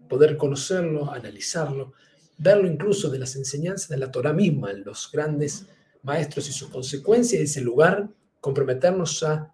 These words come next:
vivir mejor, vivir vidas más íntegras. El ejercicio siempre de Erech Apaim o de Kaas y de controlar es aquel que es la visualización, en la cual alimentamos a nuestra mente una imagen de algo que nos perturba, nos molesta o nos da rabia o nos enoja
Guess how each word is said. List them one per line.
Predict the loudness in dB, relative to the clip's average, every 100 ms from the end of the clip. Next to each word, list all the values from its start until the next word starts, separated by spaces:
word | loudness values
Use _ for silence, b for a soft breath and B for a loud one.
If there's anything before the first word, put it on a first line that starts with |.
| _
vivir | -2 2 2
mejor, | 0 -2 2 4 2 -4 _
vivir | -6 -2 0
vidas | 0 -4
más | -6 -8 -8
íntegras. | -14 -20 _ -20 -20 -20 _ _ b b b 2
El | 2
ejercicio | 4 2 2 0 2
siempre | 0 2 2 2 0 0
de | 0
Erech | 0 0 -2 -8 -16
Apaim | -16 -8 -4 -4 -4 -10
o | -12
de | -14 -12
Kaas | -12 -8 -8 -8 -8
y | -6
de | -6
controlar | -6 -6 0 2 2 -4 -12 b b b
es | -4 0
aquel | 0 0 0 0 0
que | -2 -2
es | 0 0
la | 0
visualización, | 0 -2 -2 -2 -4 -4 -2 -4 -6 -18 -20 b b b -2
en |
la | 0 2
cual | 2
alimentamos | 2 0 -2 -2 -2 -2 -4 -6
a | -6
nuestra | -6 -4 -4
mente | -4 -4 -6 -8 -6
una | -2
imagen | -2 -2 -2 -2 0
de | 2
algo | 2
que | 0
nos | -6 -8
perturba, | -10 -10 -8 -4 -2
nos | -4
molesta | -6 -4 -4 -4 -10
o |
nos | -12 -16
da | -16
rabia | -4 0 0 -2 -8
o |
nos | -8 -12
enoja | -2 -2 0 -4 -8